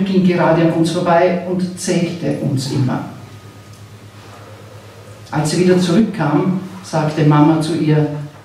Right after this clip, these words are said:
„Bitte, das Kind hat keine Schuhe an.“ Doch sie kam nicht weiter zu Wort. Die S-S-Frau Rabel packte meine Mutter an den Haaren.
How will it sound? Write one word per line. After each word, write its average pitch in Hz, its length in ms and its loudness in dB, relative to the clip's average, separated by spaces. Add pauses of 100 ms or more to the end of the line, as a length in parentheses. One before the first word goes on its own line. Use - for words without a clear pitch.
(220)
„Bitte, 175 380 -2
das 156 280 0
Kind 226 260 2
hat 196 160 0
keine 160 240 0
Schuhe 226 360 4
an.“ - 360 -2 (1000)
Doch 180 140 -4
sie 151 200 0
kam 156 300 4
nicht 156 260 2
weiter 143 340 -2
zu - 180 -8
Wort. 127 420 -8 (340)
Die 175 200 -4
S-S-Frau 170 680 0
Rabel 165 420 4
packte 185 380 0
meine 151 220 2
Mutter 160 340 2
an 156 160 0
den 147 160 0
Haaren. 135 560 -4